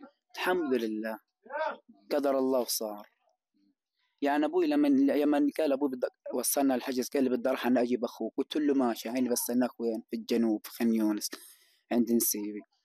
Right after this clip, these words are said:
راح يجيب، بعد أبوي مريض، معه القلب والضغط، يبعد عنك شر عن الجميع.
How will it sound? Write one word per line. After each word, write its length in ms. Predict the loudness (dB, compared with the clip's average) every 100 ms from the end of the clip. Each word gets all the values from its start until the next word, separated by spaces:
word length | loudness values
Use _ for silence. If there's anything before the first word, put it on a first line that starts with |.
| _ _ _ -6
راح 220 | -2 0
يجيب، 300 | 0 2 2
بعد 240 | 2 0 0
أبوي 180 | 0 2
مريض، 440 | 2 4 4 2 -2 _ _ -4
معه 200 | 0 2
القلب 340 | 2 0 0
والضغط، 500 | 0 0 0 0 0
يبعد 300 | -2 -2 0
عنك 260 | -2 -4 -6
شر 240 | -4 -2
عن 120 | -2
الجميع. 520 | -6 -6 -6 -6 -8